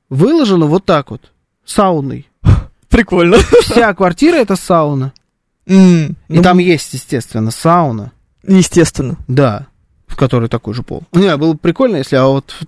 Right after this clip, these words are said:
Speaker 1: от
Speaker 2: А там плитка.
Speaker 1: сауны, да, плитка. Не, ну, т-, вот есть, э, и сауна, есть и в гостиной всё то же самое, и в спальне такой же пол.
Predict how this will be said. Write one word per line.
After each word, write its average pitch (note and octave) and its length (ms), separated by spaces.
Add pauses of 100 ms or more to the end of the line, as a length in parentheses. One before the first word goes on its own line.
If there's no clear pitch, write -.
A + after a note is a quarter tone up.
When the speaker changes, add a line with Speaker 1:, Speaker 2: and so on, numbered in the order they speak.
(160)
Speaker 1:
от F3 160
Speaker 2:
А G3 40
там D4 140
плитка. B3+ 320
Speaker 1:
сауны, A3 200
да, F#3+ 200
плитка. E3+ 460
Не, F#3 200
ну, D#3 160
т-, F#3 100
вот F3 180 (580)
есть, E3 440
э, D3+ 300 (380)
и D#3+ 100
сауна, C#4 520
есть E3+ 360
и F#3+ 80
в D3+ 80
гостиной A#3+ 680
всё - 220
то G#3 180
же - 100
самое, F#3 600 (880)
и C3+ 560
в - 60
спальне A3+ 680
такой G3 400
же D#3+ 160
пол. D#3 460